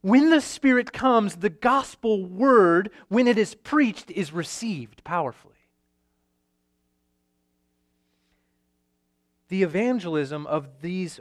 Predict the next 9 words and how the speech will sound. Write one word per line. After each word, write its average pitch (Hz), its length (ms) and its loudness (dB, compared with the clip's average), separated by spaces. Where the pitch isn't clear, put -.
recently 202 920 -10
fearful 190 680 -8
disciples 143 640 -12
is 156 160 -8
empowered 196 720 -6
by 185 160 0
the 160 80 -8
Holy 165 260 -10
Spirit 127 420 -10